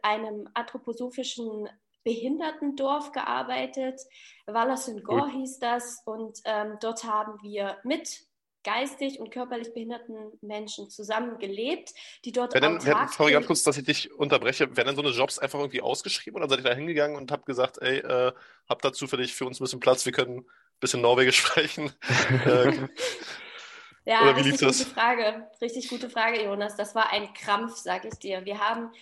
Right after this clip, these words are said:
Speaker 1: von Tag eins angefangen, Internetseiten zu durchstöbern, ähm, ja, Zeitungen. Wir haben hunderte von E-Mails geschrieben. Ich weiß es nicht. Es, also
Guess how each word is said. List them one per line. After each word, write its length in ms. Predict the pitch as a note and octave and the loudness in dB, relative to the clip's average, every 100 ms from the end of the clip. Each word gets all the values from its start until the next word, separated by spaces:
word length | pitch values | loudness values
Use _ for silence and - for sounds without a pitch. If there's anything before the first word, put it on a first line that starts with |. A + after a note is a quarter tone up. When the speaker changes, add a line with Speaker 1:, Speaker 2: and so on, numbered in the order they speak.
| _ | _
Speaker 1:
von 260 | - B3+ C#4+ | -4 0 0
Tag 360 | D#4 C#4 B3+ - | 2 2 2 0
eins 580 | G#3+ G#3+ A#3+ B3 - - | 0 0 -2 -10 -14 -4
angefangen, 680 | A3+ A#3 A#3 - G#3 G3+ G#3 - - _ | -4 -2 -6 -4 -2 -2 -6 -14 -20 _
Internetseiten 720 | C4+ C#4 B3 A#3 A#3 G#3 A3 | -2 0 0 -2 0 0 0
zu 140 | B3 A#3+ | -8 -8
durchstöbern, 1000 | A#3 A3+ - G#3+ G#3 G#3 G#3 G#3 G3+ G3+ - | -6 -4 -4 -4 0 0 0 -2 -6 -8 -4
ähm, 420 | A3 G#3+ A3 A3 G#3+ - - - - _ _ _ - - - - | -4 -4 -8 -12 -14 -20 -20 -20 -20 _ _ _ -8 -6 -6 -4
ja, 360 | A#3+ G#3+ A3 A3 | 2 4 4 2
Zeitungen. 840 | C4 A#3 A#3+ - B3 A#3 A3 A3 | 2 2 2 0 -2 -2 -2 -2
Wir 160 | A3+ A3+ | -2 0
haben 360 | B3 C4 C4+ C4 - | 2 2 0 -4 -6
hunderte 560 | - D#4 G4+ D4+ D4+ C#4+ | 0 2 4 2 0 -2
von 260 | D4 C#4+ C4 | -2 -4 -4
E-Mails 420 | C4 C4 A#3+ - | -2 0 -2 -6
geschrieben. 360 | - - A#3+ - | -10 -6 -6 -8
Ich 140 | A3+ | -8
weiß 220 | G3 A#3 | -6 -6
es 160 | A#3 - | -6 -8
nicht. 220 | A3+ A3+ | -8 -8
Es, 220 | G#3 - - | -12 -14 -4
also 280 | A3+ A3+ | -2 -2